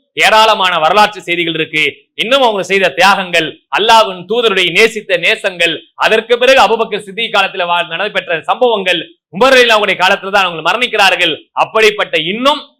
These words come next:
தியாக வரலாறுகளும் இன்னும் அறிந்து கொள்ள வேண்டிய படிப்பினைகளும் ஏராளமான செய்திகள் இருக்கின்றது. இன்ஷா அல்லாஹ் இன்னொரு வாய்ப்பு வரும்போது அற-, அறிந்து கொள்ளலாம் என்று கூறி நிறைவு செய்கிறேன்.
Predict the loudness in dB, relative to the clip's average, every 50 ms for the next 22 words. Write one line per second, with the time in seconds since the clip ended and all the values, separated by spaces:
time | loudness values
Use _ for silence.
0 | _ _ 0 2 2 2 2 2 2 2 2 4 4 4 4 4 2 0 0 -2
1 | -2 -4 _ _ _ _ -4 0 0 0 2 2 2 2 0 0 -2 -2 0 2
2 | 0 0 0 0 -2 -2 -2 -2 -2 -2 -4 -4 -4 -6 -4 -4 -4 -4 -4 -6
3 | -2 -2 2 4 4 4 4 2 0 -2 -4 -4 -6 -8 -8 -6 -6 -6 -6 -6
4 | -6 -8 -8 -10 -10 -2 0 0 0 0 -4 -10 _ _ -16 -16 -12 -4 0 0
5 | 0 2 2 2 2 2 0 -2 -8 -8 -6 -4 -4 -2 2 2 2 2 0 -2
6 | -6 -8 -8 -8 -8 -4 -2 -2 -2 -2 -6 -12 _ _ 0 2 2 2 0 2
7 | 0 0 0 0 -2 -4 -2 0 0 2 0 0 -2 -8 -10 -12 -10 -6 -8 -8
8 | -6 -6 -8 -8 -8 -6 -8 -6 -6 -4 -4 -4 -6